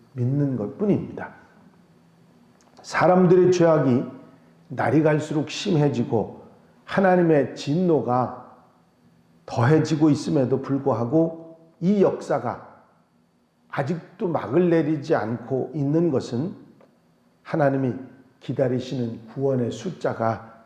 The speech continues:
아직 차지 않았기 때문에 그렇습니다.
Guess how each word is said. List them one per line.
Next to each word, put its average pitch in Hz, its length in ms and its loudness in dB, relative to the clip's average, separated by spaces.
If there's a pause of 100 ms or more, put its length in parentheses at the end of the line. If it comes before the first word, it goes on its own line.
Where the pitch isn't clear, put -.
아직 113 280 -6 (480)
차지 - 560 -10
않았기 117 520 -8
때문에 107 420 -6 (280)
그렇습니다. 151 680 0